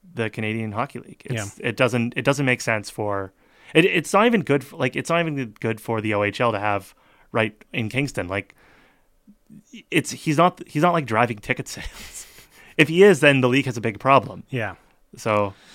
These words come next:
Speaker 1: but what, you know, I think later when we talk about Beniers, where I'm gonna get back into that whole development, you know, N H L is a developmental league and
Speaker 2: Mm.
Speaker 1: letting players kinda learn for themselves.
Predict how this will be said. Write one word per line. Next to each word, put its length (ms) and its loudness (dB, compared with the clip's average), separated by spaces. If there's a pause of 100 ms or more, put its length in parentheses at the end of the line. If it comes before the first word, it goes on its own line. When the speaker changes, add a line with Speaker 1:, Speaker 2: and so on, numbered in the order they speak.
(160)
Speaker 1:
but 220 6
what, 180 6
you 80 4
know, 100 6
I 140 6
think 340 -6 (140)
later 380 6
when 80 0
we 80 -2
talk 120 -4
about 200 -4
Beniers, 420 -2
where 140 -6
I'm 100 -6
gonna 260 -4 (400)
get 160 -2
back 200 -2
into 100 -4
that 140 -2
whole 340 -2 (460)
development, 520 -2
you 120 -2
know, 180 -2 (480)
N 120 0
H 120 -2
L 140 0
is 80 -6
a 40 -8
developmental 560 -6
league 280 -6
and 220 -6
Speaker 2:
Mm. 60 -18 (380)
Speaker 1:
letting 440 -4 (100)
players 420 -2
kinda 180 -4
learn 200 -4
for 100 -12
themselves. 680 2